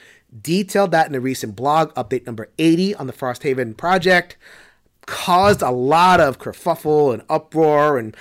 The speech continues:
lots of different things, which I will get into. I particularly wanted to respond to a video by the King of Average called Safe Haven, It's Time to Push Forward.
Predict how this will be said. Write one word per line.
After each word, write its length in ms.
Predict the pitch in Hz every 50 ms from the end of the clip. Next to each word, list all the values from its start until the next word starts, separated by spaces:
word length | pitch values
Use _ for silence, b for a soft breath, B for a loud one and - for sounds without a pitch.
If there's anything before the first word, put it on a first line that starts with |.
| B B
lots 300 | - 123 151 185 202 -
of 20 | 175
different 300 | 185 180 - 170 143 -
things, 240 | 156 156 151 139 120
which 160 | 127 - -
I 80 | 131
will 100 | 120 117
get 340 | 117 - - 165 165 165 - -
into. 480 | 160 151 147 131 - - 120 104 107 - _ _ _ _ _ _ b b b b b b b b b -
I 180 | 147 147 147
particularly 560 | 147 147 147 - - 226 240 - 247 240 240
wanted 320 | 220 175 170 165 175 175 -
to 140 | - 180 165
respond 580 | 143 135 - - - - 180 190 190 190 185 -
to 280 | - 170 165 156 - -
a 120 | 135 123
video 640 | 110 113 160 175 202 202 202 190 190 185 185 185 185 B B B -
by 120 | 143 139
the 100 | 127 120
King 400 | - - - - 190 190 196 190
of 180 | - 135 113 - _
Average 520 | - 135 135 139 127 127 120 107 101 - -
called 260 | - 127 117 104 95
Safe 460 | - - - - 214 226 226 - -
Haven, 500 | - 196 196 185 165 185 185 180 180 180 B B B B
It's 140 | - - -
Time 240 | - 165 160 156
to 60 | 156 147
Push 200 | - - 120 -
Forward. 480 | - - - 147 143 143 139 135 131